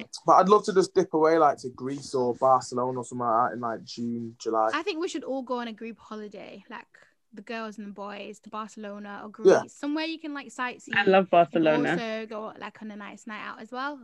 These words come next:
Speaker 2: So I think that would be
Speaker 1: Yeah.
Speaker 2: great. That would absolutely be great. But yeah, I love those. Those are, like, proper adulty, Lamin. I'm very proud of you. Those, those ambition, very
Speaker 1: Of course, man.
Speaker 2: adulty, very, you know, I'm twenty-five now.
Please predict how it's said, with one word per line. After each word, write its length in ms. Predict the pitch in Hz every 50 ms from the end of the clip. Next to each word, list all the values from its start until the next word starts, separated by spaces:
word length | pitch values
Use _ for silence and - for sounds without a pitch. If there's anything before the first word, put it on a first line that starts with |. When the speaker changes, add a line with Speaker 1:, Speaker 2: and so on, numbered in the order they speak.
| 214
Speaker 2:
So 140 | - _ 214
I 880 | 190 175 196 220 214 _ _ _ _ _ _ _ _ _ _ _ - - 196
think 160 | - 107 -
that 100 | - -
would 80 | 127
be 40 | 127
Speaker 1:
Yeah. 200 | 127 127 127 120
Speaker 2:
great. 340 | - - 98 101 104 294 - _ - - _ _ _ _ _ _ 254 214 196
That 120 | 202 185
would 140 | - 214 208 _ -
absolutely 400 | 208 202 196 - - 196 196 208
be 40 | 196
great. 400 | 208 202 196 196 196 190 - _ _ _ _ _ _ _ _
But 80 | - 320
yeah, 120 | 440 392
I 100 | 262 269
love 180 | 349 494 - _
those. 280 | - 254 247 240 247 -
Those 200 | 349 415 453 -
are, 60 | 453
like, 220 | 392 285 - -
proper 240 | - 311 339 - -
adulty, 580 | - 320 269 302 427 453 277 240 - - 240 214
Lamin. 500 | 208 202 202 196 190 190 190 202 196 196 _ _ _ _ _ _ _ _ _ -
I'm 120 | 220 220
very 220 | 226 277 370 381 294
proud 280 | - 254 240 277 269
of 120 | 247 202 214
you. 320 | - - - - 226 - _ -
Those, 300 | 254 285 311 285 226 202
those 240 | 269 262 294 277
ambition, 400 | 262 233 233 220 277 - - 214 196
very 240 | 240 277 339 359 -
Speaker 1:
Of 100 | 262 269
course, 300 | 185 196 233 254 - -
man. 180 | 151 160 190
Speaker 2:
adulty, 200 | 226 226 220 220 - _ _ _ _ _ _ _ _ -
very, 380 | 214 214 269 294 294 294 285
you 220 | 277 269 262 269 277
know, 220 | 269 262 277 277
I'm 100 | 254 233
twenty-five 680 | 226 - 349 381 381 349 - 269 247 247 247 247 220 208
now. 480 | 202 202 208 196 196 190 196 208 214